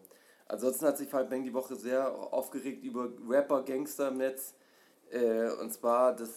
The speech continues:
äh, oft gesagt wird, dass Rapper sich oder Gangster-Rapper sich nicht eins gegen eins trauen und sowas, ja.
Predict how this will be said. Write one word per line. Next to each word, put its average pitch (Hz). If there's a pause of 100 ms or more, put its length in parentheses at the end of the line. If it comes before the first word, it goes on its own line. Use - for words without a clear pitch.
(140)
äh, -
oft -
gesagt 123
wird, -
dass -
Rapper 127
sich 117
oder 113
Gangster-Rapper 117
sich 117
nicht 113
eins 127
gegen 117
eins 127
trauen 147
und 147
sowas, 147
ja. 127